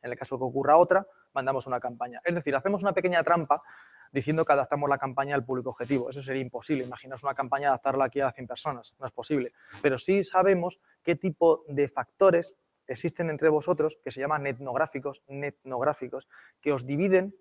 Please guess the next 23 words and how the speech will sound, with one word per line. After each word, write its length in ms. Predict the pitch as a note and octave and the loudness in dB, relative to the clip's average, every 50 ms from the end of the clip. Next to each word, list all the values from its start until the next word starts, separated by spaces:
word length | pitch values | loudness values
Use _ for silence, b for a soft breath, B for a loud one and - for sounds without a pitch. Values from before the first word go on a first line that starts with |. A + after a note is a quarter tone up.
| _ _ _ | _ _ _
a 100 | - C3+ | 4 4
vosotros 440 | C#3 C#3+ C3 F#3 E3 F3 F#3 - - | 4 4 4 2 2 2 0 -2 -4
en 80 | C#3 | -8
perfiles 400 | B2+ C3+ - - E3+ E3+ E3+ C#3+ | -10 -8 -6 -2 0 0 0 0
muy 160 | C#3+ C#3 C#3 B2+ | -2 -4 -4 -4
similares. 500 | C#3 C3 B2 A#2 A#2+ A#2+ A#2 A2+ - _ B B B B | -4 -4 -4 -4 -6 -6 -6 -8 -12 _ B B B B
No 120 | B C#3+ E3+ | B 0 2
hablo 180 | G3 G#3+ G3 | 4 4 4
de 80 | F3+ E3+ | 4 4
una 100 | D#3+ D3+ | 2 -2
segmentación 540 | - - B2+ C#3+ C#3+ C3 C#3 - - C#3 C3 | -2 -6 -10 -10 -8 -8 -8 -10 -10 -8 -6
conductual, 560 | B2+ B2+ B2 B2 - - C3 B2 B2 A#2+ - - | -6 -6 -6 -8 -6 -2 -2 0 -2 -2 -4 -2
hablo 220 | C3+ D#3 E3 F3+ | 0 2 2 2
de 60 | F3 F3 | 2 2
una 100 | E3 E3 | 0 -2
segmentación 680 | D#3+ - D3 C#3 D3+ C#3 C3+ C3+ - E3 D#3+ D#3 D3 C#3+ | -4 -6 -10 -10 -10 -10 -8 -6 -6 -6 -6 -6 -6 -6
etnográfica, 680 | C#3 B2+ C3 B2+ B2 C3 C3 - - B2 A2+ - - _ b b b b b b b b | -6 -6 -6 -4 -2 -2 -2 -4 -6 -14 -14 -14 -16 _ b b b b b b b b
dividiendo 540 | B2+ C#3 C#3 C3+ C#3 D3+ F3 F3 D#3+ C3+ B2+ | -2 0 0 2 4 4 4 2 2 0 -2
al 100 | B2+ B2 | 0 2
público 260 | D#3 D#3+ D#3 D3 D#3+ | 2 2 2 2 2
objetivo 500 | D#3 - D#3+ C#3 E3 E3 D#3+ E3 E3 - - | 0 0 -2 -2 0 0 2 0 0 -2 -4
en 140 | C3+ C3 | -8 -6
uno, 280 | D3 D3+ D3+ D#3 D#3 | -6 -6 -6 -6 -8